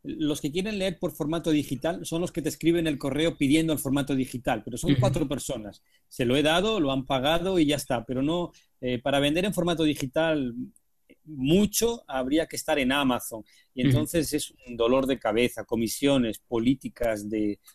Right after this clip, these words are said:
Speaker 1: de cookies, de <laughs> acepto aquí, acepto allá. Es un dolor de cabeza y no me interesa.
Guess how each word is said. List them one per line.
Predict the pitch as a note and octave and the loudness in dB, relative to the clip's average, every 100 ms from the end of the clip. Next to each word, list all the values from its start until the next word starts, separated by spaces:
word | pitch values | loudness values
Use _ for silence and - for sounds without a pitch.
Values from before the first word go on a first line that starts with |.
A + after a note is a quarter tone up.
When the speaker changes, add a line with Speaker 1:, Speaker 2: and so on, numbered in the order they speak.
| _ | _
Speaker 1:
de | A2+ A#2 - | -2 -2 -2
cookies, | - D#3+ - A2 G#2 G2+ | 0 0 0 -4 -2 0
de | A2 A2 G#2+ | 2 4 2
<laughs> | - - - | -2 -6 -10
acepto | B2+ A#2+ - D3+ - B2+ | -4 -2 2 0 2 -2
aquí, | G#2+ D#3 D3 | 0 2 2
acepto | A#2 - B2 - | 2 -2 -4 -2
allá. | A#2 B2+ B2 | 0 0 -2
Es | C#3 | -2
un | A3+ | 0
dolor | G3 D#3+ | 2 2
de | C#3+ | 2
cabeza | C3+ C3 C#3+ D3 C#3 | 0 0 -2 -2 0
y | B2+ B2 B2 B2 B2 A#2+ | 0 2 0 0 -2 0
no | D#3+ | 0
me | F3+ | 2
interesa. | D#3+ C#3 B2+ A#2 | 2 2 0 -2